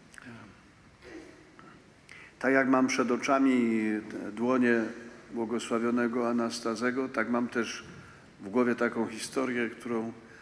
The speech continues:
opowiadał mi łodzianin, e, pan, który przeżył obóz koncentracyjny w Auschwitz.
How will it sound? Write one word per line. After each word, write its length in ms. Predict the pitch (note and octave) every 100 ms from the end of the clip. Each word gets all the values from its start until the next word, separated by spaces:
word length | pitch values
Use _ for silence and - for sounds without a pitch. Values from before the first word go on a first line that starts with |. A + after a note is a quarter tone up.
| - - - - -
opowiadał 600 | B2+ B2 A2+ A#2+ A#2 A#2+
mi 280 | A2 A2 G#2+ - -
łodzianin, 800 | A2 A2 A2 A2+ A2 A#2 B2 A#2+ A#2 - - - - - - - - - D#4
e, 280 | F#3+ F#2 - - - - - - - - - - - - -
pan, 240 | G#2 A2+ A2+
który 520 | - A2+ G#2+ G#2+ G2+ - - - - - - - - - - - -
przeżył 640 | - C3 B2+ G#2+ G#2 F2
obóz 280 | A2 A#2 A2
koncentracyjny 1000 | - G#2+ - G2+ G#2+ G#2 - B2 A2+ A2
w 100 | A2
Auschwitz. 680 | A#2 A2+ - - D2 -